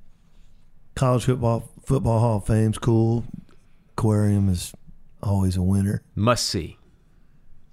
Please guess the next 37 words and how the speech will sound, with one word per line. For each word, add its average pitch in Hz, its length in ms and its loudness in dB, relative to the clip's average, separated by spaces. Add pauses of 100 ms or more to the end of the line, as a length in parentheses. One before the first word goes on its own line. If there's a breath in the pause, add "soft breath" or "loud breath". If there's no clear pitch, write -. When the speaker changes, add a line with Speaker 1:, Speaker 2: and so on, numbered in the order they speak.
(120)
Speaker 1:
So, 113 280 0
uh, - 100 -2
World 113 320 2
of - 80 -4
Coke, 117 300 0
of 101 100 -6
course, - 520 -2 (760)
my, 98 140 -2 (120)
my 101 180 2
boy 95 380 0
just 95 180 -2
wears 95 300 0
me 98 120 2
out 95 140 0
every 95 160 -4
time 104 180 -2
we're 107 100 -2
downtown. 104 440 -4 (160)
I'm 101 120 -6
like, 165 200 -8 (640 loud breath)
"We 160 100 6
don't 214 200 4
even 214 200 4
do 208 240 6
anything." 98 440 2 (180)
He 156 140 0
goes 151 200 2
straight - 540 0
from 160 200 2
the, 104 260 2 (1080 soft breath)
the 110 280 2 (260)
entrance 156 460 2
room 117 340 2 (1080 soft breath)
to 139 180 4
where 131 160 2
they 117 120 0
have 107 360 -2